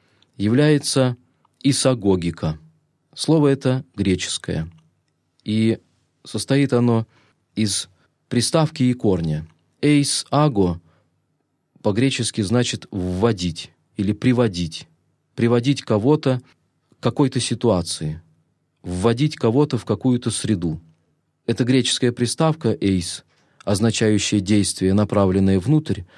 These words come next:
указывает на то, что тем самым мы как бы вводимся в ситуацию, в которой был написан тот или иной текст, кто был автором, где и когда он написал указанный текст,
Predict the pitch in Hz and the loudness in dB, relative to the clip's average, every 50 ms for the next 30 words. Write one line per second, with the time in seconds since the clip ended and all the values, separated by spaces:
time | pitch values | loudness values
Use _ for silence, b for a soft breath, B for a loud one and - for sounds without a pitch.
0 | b b b b 101 - 139 135 131 120 131 127 127 123 123 127 127 127 123 - | b b b b -2 2 2 2 2 2 2 2 2 2 2 0 0 0 2 2
1 | 165 170 165 156 b b b b b b - - 120 110 - 135 120 - - 160 | 2 2 2 0 b b b b b b -6 -4 -2 0 0 0 0 2 2 2
2 | 160 151 131 110 104 110 139 131 - 135 131 120 107 113 123 110 98 95 92 98 | 4 4 4 4 2 2 2 2 2 0 0 2 2 0 0 0 0 -4 -2 0
3 | 127 143 123 104 104 98 90 - - 95 90 - 113 107 - - 131 143 156 156 | 2 2 2 2 2 0 0 -2 -4 -6 -4 -2 -4 -2 0 2 2 2 2 0
4 | - - 104 98 92 - - 107 - - 127 113 110 98 87 117 113 107 110 107 | -2 -2 -2 -4 -2 -2 -2 -2 0 0 0 2 0 2 2 2 2 4 2 2
5 | 104 - 127 123 - - 107 104 98 - - 156 151 156 - - - 104 95 98 | 2 0 0 -2 0 0 0 0 0 0 2 0 0 0 -4 -6 -4 0 0 2
6 | 98 101 110 113 107 104 - - 85 80 80 - - - - b b b b b | 2 2 2 2 0 0 -2 -4 -4 -4 -4 -8 -12 -14 -18 b b b b b
7 | b b b - 165 156 143 104 95 - - 110 117 - - - 107 101 101 98 | b b b 0 0 2 2 2 0 2 2 0 0 0 0 -2 0 0 0 -2
8 | 101 - b b b b b b b b 98 95 143 151 131 - - 107 92 92 | -4 -8 b b b b b b b b -2 0 2 2 2 2 0 0 0 0
9 | 85 120 131 127 120 117 110 110 104 - 107 98 - - 107 110 110 107 104 - | 2 2 4 4 4 2 2 0 0 -2 -4 -4 -2 2 2 2 2 2 -2 -8
10 | b b b b b b b b b 101 90 - 104 101 92 98 98 98 92 - | b b b b b b b b b -6 -2 0 0 0 2 0 0 0 0 0
11 | - 95 95 92 - - - | 0 -2 -2 -2 -4 -12 -16